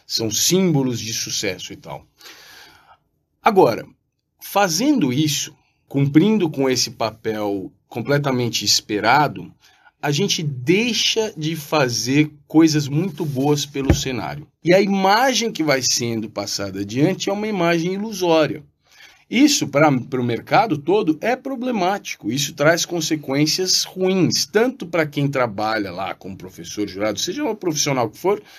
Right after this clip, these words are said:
tanto pra quem organiza evento, né? Se as pessoas não sabem que isso é uma realidade, talvez isso não se transforme pra, pra alguma melhoria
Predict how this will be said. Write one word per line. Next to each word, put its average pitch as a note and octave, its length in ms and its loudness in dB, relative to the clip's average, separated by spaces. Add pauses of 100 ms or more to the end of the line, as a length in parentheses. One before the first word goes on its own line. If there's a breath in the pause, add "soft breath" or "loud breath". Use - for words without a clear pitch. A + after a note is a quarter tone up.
(140)
tanto D#4 200 0
pra B3 140 4
quem A#3 160 0
organiza G#3 540 0
evento, C#3 520 0 (540 soft breath)
né? B2 220 -2
Se C3 120 0
as D3 120 -2
pessoas D3+ 340 4
não E3 180 4
sabem D#3+ 520 4
que C#3 260 0
isso B2 400 -2 (380 soft breath)
é C3 100 -2
uma C#3 180 2
realidade, A#2+ 800 2
talvez D#3+ 540 2
isso F3+ 240 -2
não F3+ 100 -2
se - 140 -4
transforme E3+ 640 -2
pra, B2 160 -4
pra A2+ 240 -6
alguma A2 260 -4
melhoria G#2 720 -4